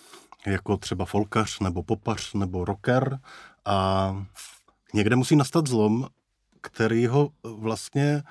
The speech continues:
nějakým způsobem přivede k tomu, že je schopnej zaslechnout věci, které nejsou na první dobrou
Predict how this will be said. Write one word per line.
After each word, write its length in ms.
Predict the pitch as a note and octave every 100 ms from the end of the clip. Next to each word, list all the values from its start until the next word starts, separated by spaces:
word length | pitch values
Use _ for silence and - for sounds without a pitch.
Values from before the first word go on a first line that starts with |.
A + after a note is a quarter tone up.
| - - - A2+
nějakým 400 | G#2+ A2 A2+ C3+
způsobem 520 | - B2 - C3+ C#3
přivede 360 | - A#2+ B2+ C3+
k 80 |
tomu, 320 | - B2 B2+ C3
že 200 | G#2+ A#2+
je 220 | B2 B2+
schopnej 540 | - - G2+ A#2+ B2+
zaslechnout 800 | A2+ A2 - A#2 - B2+ B2 -
věci, 680 | A2 A2 - B2 B2 B2+ B2+ - - - - -
které 300 | - A#2 A2+
nejsou 640 | A#2+ A#2 A2 C3 B2 B2+ A#2
na 100 | G#2+
první 300 | B2 B2 A#2
dobrou 540 | G#2+ A#2+ C3+ C#3+ C#3+